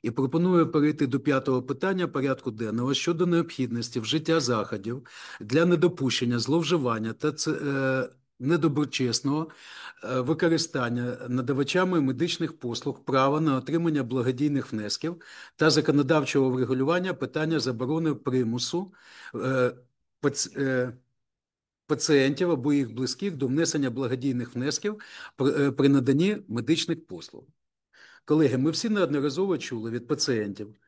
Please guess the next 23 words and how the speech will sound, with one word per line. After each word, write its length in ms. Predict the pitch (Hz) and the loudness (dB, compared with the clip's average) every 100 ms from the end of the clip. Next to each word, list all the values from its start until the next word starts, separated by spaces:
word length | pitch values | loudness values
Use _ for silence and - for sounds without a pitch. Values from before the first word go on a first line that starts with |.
| _ _ | _ _
що 200 | - 135 | -2 0
так 320 | - 196 - - | 4 2 0 -6
звані 420 | 113 131 120 117 | 2 4 4 2
благодійні 540 | 117 123 135 190 190 | 0 0 0 -2 -2
внески 360 | 143 113 - 120 | -2 -2 -4 -4
в 60 | |
лікарнях 480 | 147 170 120 107 107 | -4 -2 -2 -2 -6
дещо 360 | 95 170 175 175 | -2 -2 0 -2
перетворилися 760 | 135 123 123 135 175 175 175 | 0 -2 0 0 2 0 -2
на 300 | 123 143 165 - - - | 0 0 -2 -6 -20 -8
примусові 600 | - 139 143 - 180 175 | 0 2 2 2 2 2
стягнення 680 | 131 - 131 123 156 175 185 - | 0 -2 0 0 -2 -4 -6 -8
з 100 | - | -6
пацієнтів 600 | 139 - 135 147 165 160 | -4 0 2 2 0 -4
та 120 | 131 | -2
їх 180 | 151 135 | -2 -2
близьких, 520 | 123 - - 160 143 | -4 -4 -4 -6 -4
без 260 | 113 131 123 | -2 0 0
яких 320 | 123 185 151 | -2 -2 0
неможливо 460 | 123 120 143 175 | 2 2 2 2
отримати 500 | 135 120 156 165 156 | 2 0 -2 -2 -2
медичну 440 | 117 117 143 143 135 | -4 -2 -4 -2 -2
допомогу, 640 | 120 123 110 95 85 110 | -4 -4 -6 -6 -10 -14